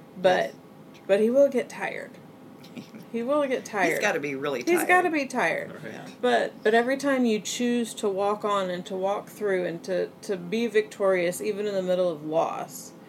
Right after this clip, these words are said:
Speaker 1: the next time you have muscle memory,
Speaker 2: Mm.
Speaker 1: you know?
Speaker 2: That's
Speaker 1: And,
Speaker 2: good.
Speaker 1: and that's how it's been in my life, you know, with, with things that I've gone through.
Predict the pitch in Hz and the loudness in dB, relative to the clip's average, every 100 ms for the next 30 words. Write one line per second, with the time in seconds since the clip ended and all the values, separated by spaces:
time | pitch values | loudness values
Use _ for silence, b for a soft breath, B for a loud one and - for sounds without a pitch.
0 | B B B B B 170 175 196 226 226 | B B B B B -2 2 4 2 -2
1 | - - 190 165 151 - - - - - | -8 -8 -8 -6 -8 -12 -16 -20 -20 -20
2 | - - - - - 185 196 202 196 185 | -20 -20 -20 -20 -16 -10 -4 0 0 0
3 | 208 202 180 151 143 - - - - - | -2 -2 -6 -8 -10 -14 -16 -18 -20 -18
4 | - 170 165 147 - 190 185 185 226 254 | -14 -12 -10 -12 -10 -6 -4 -4 -6 -8
5 | - - - - - - - 190 185 185 | -16 -20 -20 -20 -20 -20 -6 -2 -2 -4
6 | - 165 190 202 220 269 220 208 185 196 | -6 -2 0 2 0 2 0 0 -2 -4
7 | 180 190 269 190 - - - - - - | -4 -4 -2 -2 -4 -10 -18 -20 -20 -20
8 | - - - - - 190 185 156 190 - | -20 -20 -20 -20 -8 -6 -4 -4 -6 -12
9 | - 185 185 - 180 185 208 202 190 185 | -4 -2 -2 -4 -6 -2 -2 -2 -2 2
10 | 190 208 190 170 160 170 165 156 | 2 0 -2 -4 -4 -6 -6 -6